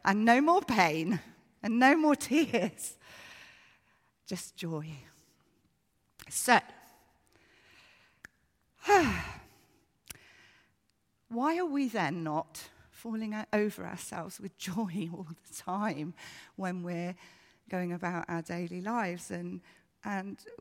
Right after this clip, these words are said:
well, we don't externally always go around jumping around. Well, some of us do, but,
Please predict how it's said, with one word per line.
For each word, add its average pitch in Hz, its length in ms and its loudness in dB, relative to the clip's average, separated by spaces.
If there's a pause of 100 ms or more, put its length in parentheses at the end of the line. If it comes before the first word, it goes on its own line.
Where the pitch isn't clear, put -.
(460)
well, 202 300 -8 (800)
we 214 160 -6
don't 190 340 -4
externally 170 960 -6 (180)
always 165 480 -12 (220)
go 180 80 -8
around 160 460 -8 (800)
jumping 170 420 -10
around. 165 400 -6
Well, 180 140 -10
some 180 200 -10
of 175 80 -12
us 180 180 -12
do, 170 300 -8
but, - 200 -6